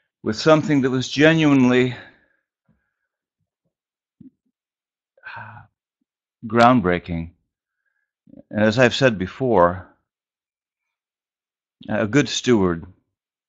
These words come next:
listens, documents, and tracks on everything God speaks to them,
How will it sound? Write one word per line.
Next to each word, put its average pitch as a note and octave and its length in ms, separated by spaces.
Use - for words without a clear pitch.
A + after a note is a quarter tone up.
listens, B2 720
documents, G#2+ 880
and G#2 120
tracks A#2 540
on F#2+ 160
everything G#2 420
God G2+ 260
speaks - 520
to C#3 120
them, D#2+ 360